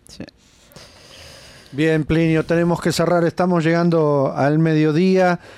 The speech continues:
Speaker 2: Gracias, como siempre, por este rato y la, eh, la claridad del análisis. El saludo para vos, para la familia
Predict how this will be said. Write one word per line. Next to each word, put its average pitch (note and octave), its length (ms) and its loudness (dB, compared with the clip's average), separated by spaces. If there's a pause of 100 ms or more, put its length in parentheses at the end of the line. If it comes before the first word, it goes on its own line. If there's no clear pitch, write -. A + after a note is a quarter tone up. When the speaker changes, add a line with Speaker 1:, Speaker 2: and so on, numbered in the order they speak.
(280)
Speaker 2:
Gracias, E3 460 0
como D#3+ 240 -2
siempre, E3+ 420 -2
por D#3 200 -2
este D#3+ 240 -2
rato D#3 560 0
y C3+ 200 0
la, B2+ 640 -2
eh, B2 140 -4
la B2+ 220 -2
claridad D#3 500 0
del D3 220 0
análisis. D#3+ 640 -2
El C#3 180 -2
saludo D#3+ 480 0
para D3 220 0
vos, E3 240 0
para D#3 180 0
la D3 100 0
familia E3 600 0